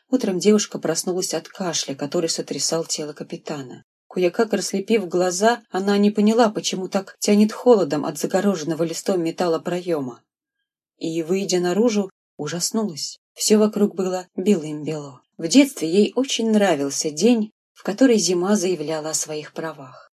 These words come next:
Она любила выйти в валенках на улицу, найти нетронутую поляну и упасть в снег, делая там снежного ангела,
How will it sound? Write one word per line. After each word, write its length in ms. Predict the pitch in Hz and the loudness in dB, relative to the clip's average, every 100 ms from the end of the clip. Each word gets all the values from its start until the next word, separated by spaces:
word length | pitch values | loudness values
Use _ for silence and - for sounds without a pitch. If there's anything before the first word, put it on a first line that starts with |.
| _ _ - | _ _ 4
Она 200 | 254 269 | 8 8
любила 380 | 214 214 226 | 8 6 4
выйти 380 | 165 196 233 - | 4 2 2 0
в 80 | 160 | 0
валенках 520 | 160 196 185 175 - | 0 0 -2 -6 -8
на 140 | 156 151 | -6 -2
улицу, 640 | 190 214 180 - 160 147 _ _ _ | -2 -2 -4 -6 -10 -12 _ _ _
найти 380 | 180 196 214 269 | 2 4 8 8
нетронутую 640 | 226 208 202 208 180 165 143 | 8 4 4 4 2 -4 -4
поляну 480 | 175 202 277 226 | -2 2 4 4
и 220 | 208 208 208 | 2 0 -4
упасть 500 | 202 - 196 - - | -4 -4 -4 -4 -8
в 80 | |
снег, 560 | - - 165 156 147 - - | -6 -4 -4 -6 -12 -18 -10
делая 400 | 147 214 202 170 | 6 6 6 2
там 180 | 170 165 | -2 -2
снежного 640 | - 175 180 160 175 185 - | -2 -2 -2 -2 -4 -4 -4
ангела, 580 | 175 143 143 139 135 | -6 -6 -10 -10 -12